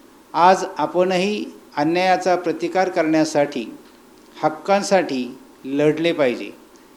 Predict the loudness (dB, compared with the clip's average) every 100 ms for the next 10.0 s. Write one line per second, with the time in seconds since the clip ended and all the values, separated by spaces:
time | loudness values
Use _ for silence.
0 | -20 -20 -20 -2 2 4 2 2 0 4
1 | 4 4 4 4 2 -2 -2 2 4 4
2 | 2 2 0 0 -6 -16 -20 -20 -20 -4
3 | -4 -2 -2 0 -2 -4 -14 -20 -20 -6
4 | -2 0 0 0 0 2 2 0 -2 -2
5 | -2 -2 0 -2 -2 -2 0 0 -2 -4
6 | -2 0 -2 0 -4 -4 -10 -12 -20 -20
7 | -20 -20 -4 0 2 2 0 2 4 6
8 | 6 4 2 2 -2 -6 -12 -20 -20 -20
9 | -6 -4 -4 0 2 2 4 4 6 4